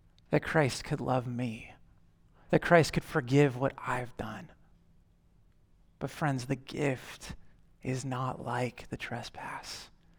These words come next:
It far outweighs, it far exceeds, it overwhelms. In Adam, we get exactly what,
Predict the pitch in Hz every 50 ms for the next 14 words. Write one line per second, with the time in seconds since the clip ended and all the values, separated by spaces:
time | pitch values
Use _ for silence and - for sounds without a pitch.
0 | - - - - - - - - - - - 151 - - - - - - 147 147
1 | 147 147 147 147 151 - - - 135 131 135 - 139 131 127 123 123 - - -
2 | 156 151 - - - - - - - - 156 156 156 160 156 151 147 143 139 -
3 | - 139 139 - - - - - - - - 147 143 139 131 127 - - - -
4 | - - - - - - - - - - - - - - - - - - - -
5 | - - - - - _ - - - - - - - - - - - - _ _
6 | _ _ _ - _ - - - _ _ _ _ _ - - - - - - 151
7 | - - - - 156 151 151 139 156 156 151 139 139 139 151 - - - - 147
8 | 147 139 135 135 127 113 117 113 - - - - - - - - - - - -
9 | - - - - _ _ - _ _ _ _ - _ _ - _ - - - -
10 | _ - - - - - - - _ _ _ _ - _ - - - _ - _
11 | _ - _ _ _ _ - - - - - - - - - - - - - -
12 | - - - - - - - - - - - - - - 156 165 - - 131 147
13 | 170 180 170 160 151 - 160 151 127 135 131 120 139 143 139 156 - 175 151 143
14 | 151 147